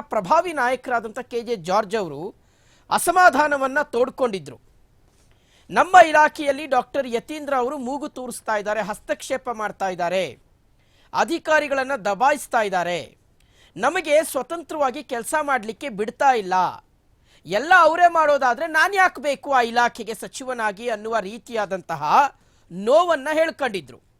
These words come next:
ರಾಜೀನಾಮೆ ಕೊಡುವ ಹಂತಕ್ಕೆ ಅದು ಹೋಗಿತ್ತು. ಆದ್ರೆ finally ಕೆ ಜೆ ಜಾರ್ಜ್ ಅವರನ್ನ ಸಮಾಧಾನ ಪಡಿಸಲಾಯಿತು. ಈಗ ಅದೇ ಕೆ ಜೆ ಜಾರ್ಜ್ ಅವರನ್ನ ಹೈಕಮಾಂಡ್ ನಾಯಕರು ಯಾವುದೇ ಸಂದರ್ಭದಲ್ಲಿ ಬೇಕಾದ್ರೂ ಡೆಲ್ಲಿಗೆ ಕರೆಸ್ಕೊಳ್ಬಹುದು.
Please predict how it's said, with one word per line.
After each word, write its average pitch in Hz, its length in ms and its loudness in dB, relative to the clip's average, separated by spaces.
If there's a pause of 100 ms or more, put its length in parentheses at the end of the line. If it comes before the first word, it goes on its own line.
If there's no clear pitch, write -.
(480)
ರಾಜೀನಾಮೆ 349 720 2
ಕೊಡುವ 320 320 -4 (120)
ಹಂತಕ್ಕೆ 269 540 -8
ಅದು 262 200 -8
ಹೋಗಿತ್ತು. 247 460 -10 (800)
ಆದ್ರೆ 185 360 -6
finally 196 720 -10 (260)
ಕೆ 214 120 -6
ಜೆ 208 140 -8
ಜಾರ್ಜ್ 180 380 -4
ಅವರನ್ನ 180 300 -10
ಸಮಾಧಾನ 165 540 -10
ಪಡಿಸಲಾಯಿತು. 208 760 -2 (840)
ಈಗ 311 260 -2
ಅದೇ 277 340 4
ಕೆ 349 240 -4
ಜೆ 339 120 -6
ಜಾರ್ಜ್ 254 420 0
ಅವರನ್ನ 240 400 -4
ಹೈಕಮಾಂಡ್ 269 540 -6
ನಾಯಕರು 254 360 -6
ಯಾವುದೇ 233 340 -6
ಸಂದರ್ಭದಲ್ಲಿ 247 580 -8
ಬೇಕಾದ್ರೂ 208 440 -10
ಡೆಲ್ಲಿಗೆ 208 440 -10
ಕರೆಸ್ಕೊಳ್ಬಹುದು. 170 800 -12